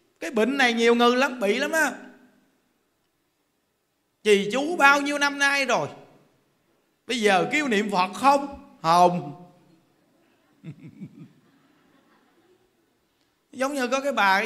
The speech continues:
vô ngôi chùa mình á, chùa mình chuyên niệm Phật. Bà vô trong chùa, bà đã phát nguyện một ngày là bà trì hai mươi mốt biến chú Đại Bi. Những Đức nói bà trì không có sai.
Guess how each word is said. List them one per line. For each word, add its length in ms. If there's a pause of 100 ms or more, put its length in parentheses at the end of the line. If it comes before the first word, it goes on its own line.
vô 160
ngôi 220
chùa 160
mình 200
á, 80 (100)
chùa 160
mình 160
chuyên 140
niệm 180
Phật. 200 (2750)
Bà 180
vô 160
trong 220
chùa, 320 (1200)
bà 140
đã 140
phát 220
nguyện 220
một 180
ngày 400
là 120
bà 100
trì 480
hai 540
mươi 180
mốt 320
biến 300
chú 180
Đại 140
Bi. 280 (1500)
Những 140
Đức 140
nói 120
bà 160
trì 240
không 120
có 120
sai. 640